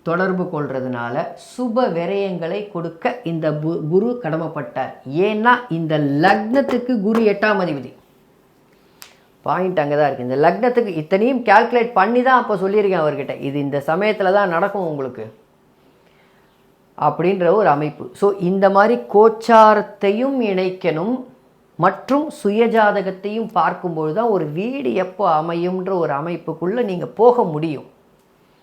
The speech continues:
நான் சொல்றது புரியுதா? ஒரு பால் பார்க் டைம், ஒரு, ஒரு அந்தரம், இந்த அந்தரத்துல நீ இந்த ஒரு மூணு மாசத்துல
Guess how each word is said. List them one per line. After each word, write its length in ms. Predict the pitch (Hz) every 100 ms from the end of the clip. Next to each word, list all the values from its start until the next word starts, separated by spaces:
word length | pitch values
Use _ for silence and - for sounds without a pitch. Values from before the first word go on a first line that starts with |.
| _ _ _
நான் 120 | 131
சொல்றது 220 | 156 170 156
புரியுதா? 180 | 180 247
ஒரு 100 | 214 190 180
பால் 260 | 226 240 240
பார்க் 280 | 226 226 -
டைம், 220 | 185 180 156 170
ஒரு, 120 | 165 160
ஒரு 100 | 165 165
அந்தரம், 400 | 208 208 190 139 - - - 165
இந்த 160 | 185 180 180
அந்தரத்துல 540 | 214 247 240 240 233 214
நீ 40 | 185
இந்த 120 | 165 165
ஒரு 100 | 160
மூணு 200 | 196 233 214
மாசத்துல 400 | 214 220 220 208